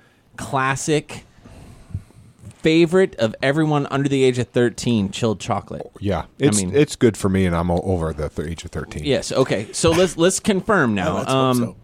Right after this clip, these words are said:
Speaker 1: so drink number one, Chris Harper has a strawberry kiwi lime fruit splash.
Speaker 3: Oh, no wonder. There's a lot of stuff in there.
Speaker 2: Strawberry kiwi lime.
Speaker 1: Yep.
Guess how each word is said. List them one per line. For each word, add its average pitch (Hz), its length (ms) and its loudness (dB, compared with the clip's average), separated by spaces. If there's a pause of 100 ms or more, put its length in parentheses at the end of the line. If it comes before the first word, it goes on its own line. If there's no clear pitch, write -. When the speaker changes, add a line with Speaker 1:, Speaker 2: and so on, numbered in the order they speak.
(440)
Speaker 1:
so 160 420 2
drink 151 300 0
number 160 220 2
one, 147 340 2
Chris 160 240 -2
Harper 180 200 0
has 120 140 0
a 110 60 0
strawberry 165 600 2
kiwi 165 460 -2
lime 131 340 -2
fruit 123 260 -2
splash. - 340 -8
Speaker 3:
Oh, 160 260 -4
no 185 160 2
wonder. 220 280 0
There's 143 160 -2
a 147 40 -6
lot 185 200 -2
of 160 80 -4
stuff 226 300 -6
in - 60 -4
there. 185 80 -6
Speaker 2:
Strawberry 139 400 6
kiwi 127 360 4
lime. 92 440 2 (180)
Speaker 1:
Yep. 107 240 -2